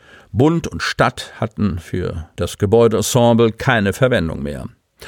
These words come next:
"Ich habe als Architekt eine Hochachtung für Menschen, die historische Bauten erhalten wollen",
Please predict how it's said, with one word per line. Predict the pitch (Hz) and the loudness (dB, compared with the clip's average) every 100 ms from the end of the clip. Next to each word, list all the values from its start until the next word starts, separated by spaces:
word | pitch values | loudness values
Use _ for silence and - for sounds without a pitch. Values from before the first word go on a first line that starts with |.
| - - - | -18 -16 -6
"Ich | 113 | 0
habe | 160 160 | 2 4
als | 156 - | 2 2
Architekt | 135 127 - 160 - - | 2 0 -2 -2 -2 -2
eine | 123 120 | 2 2
Hochachtung | 160 160 - - 101 - 101 | 2 0 -2 -6 -8 -6 -8
für | - 110 | -2 2
Menschen, | 107 98 - 107 | 4 2 0 -2
die | 95 | 0
historische | 95 - - 110 90 - 123 | -4 -6 0 0 0 -2 0
Bauten | 101 73 - 78 | 2 0 -2 -6
erhalten | 76 85 85 98 92 | -2 0 0 -2 2
wollen", | 90 85 85 | 2 2 -2